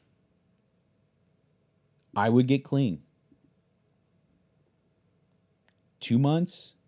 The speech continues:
one time close to a year, I would tell myself, like, "Eh, eh, I'm good. I've gone eleven months, man. No booze, no drugs, no nothing.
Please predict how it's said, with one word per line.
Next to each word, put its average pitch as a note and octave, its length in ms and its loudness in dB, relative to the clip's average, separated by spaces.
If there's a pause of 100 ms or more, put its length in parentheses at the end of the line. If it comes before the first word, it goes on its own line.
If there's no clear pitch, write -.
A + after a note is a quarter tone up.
(140)
one A2 180 -4
time A#2+ 340 0
close A#2 280 -2
to B2+ 120 0
a B2 40 2
year, D#3+ 440 0 (1400)
I G2 40 -10
would F#2+ 120 -8
tell A#2+ 120 2
myself, B2 340 0
like, D#3 180 -10
"Eh, G3 220 -2
eh, G3+ 160 2 (1700)
I'm A3+ 160 -2
good. G2+ 340 -2 (1500)
I've F4 120 -8
gone G2 320 0 (400)
eleven F#3 260 4
months, G#3+ 280 4
man. D#3 260 0 (760)
No B2 120 2
booze, D3+ 340 4
no A#2 100 0
drugs, D3 320 0
no D3 100 2
nothing. C3 340 -2